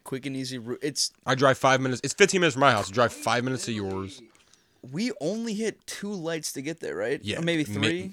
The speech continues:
Speaker 2: dude. I
Speaker 1: Maybe
Speaker 2: think it's,
Speaker 1: three?
Speaker 2: like, two. I think it's two.
Speaker 1: Okay, 'cause, like, you, you hit the,
Speaker 2: Yeah,
Speaker 1: you
Speaker 2: from
Speaker 1: go,
Speaker 2: your house.
Speaker 1: you go down the one street. We're not gonna list names.
Speaker 2: Yeah,
Speaker 1: And then
Speaker 2: no,
Speaker 1: you
Speaker 2: never
Speaker 1: hit
Speaker 2: mind.
Speaker 1: the one light, but technically you can hit a right there. And then you hit,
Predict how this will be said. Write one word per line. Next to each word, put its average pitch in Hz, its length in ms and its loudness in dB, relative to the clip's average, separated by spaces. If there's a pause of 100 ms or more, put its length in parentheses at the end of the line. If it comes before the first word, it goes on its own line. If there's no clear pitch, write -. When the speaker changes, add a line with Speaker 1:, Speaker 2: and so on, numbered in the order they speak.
(100)
Speaker 2:
dude. 98 300 -4 (540)
I 117 80 0
Speaker 1:
Maybe 127 120 -4
Speaker 2:
think 160 200 6
it's, 139 160 4
Speaker 1:
three? 131 380 4
Speaker 2:
like, 196 120 -14
two. 92 320 -4 (140)
I 120 140 0
think 113 180 0
it's 92 140 -2
two. 87 280 -8
Speaker 1:
Okay, 151 180 -4
'cause, 160 220 -4
like, 139 160 -2
you, 143 160 -8
you 139 180 -4
hit 175 160 -6
the, - 120 -12
Speaker 2:
Yeah, 131 100 -10 (100)
Speaker 1:
you 147 120 4
Speaker 2:
from 139 160 6
Speaker 1:
go, 123 40 2
Speaker 2:
your 190 220 8
house. 120 400 0
Speaker 1:
you 165 160 -2
go 160 300 4
down 147 300 -2
the 196 60 -6
one 165 200 -2
street. 151 220 -2
We're 131 140 -6
not 131 100 -2
gonna 123 200 -6
list 120 240 -6
names. 120 320 -6 (380)
Speaker 2:
Yeah, 113 80 2
Speaker 1:
And 104 80 4
then 98 80 0
Speaker 2:
no, 92 100 -2
Speaker 1:
you - 80 0
Speaker 2:
never - 100 -4
Speaker 1:
hit 190 160 -2
Speaker 2:
mind. - 60 -10
Speaker 1:
the 196 100 0 (200)
one 151 460 -4
light, 156 400 2
but - 100 -10
technically 165 400 -4
you 139 120 -4
can 147 140 -6
hit 135 160 -4
a 123 40 -4
right 127 380 -2
there. 92 360 -2 (120)
And 135 140 -2
then 139 100 -2
you 131 140 -2
hit, 139 240 0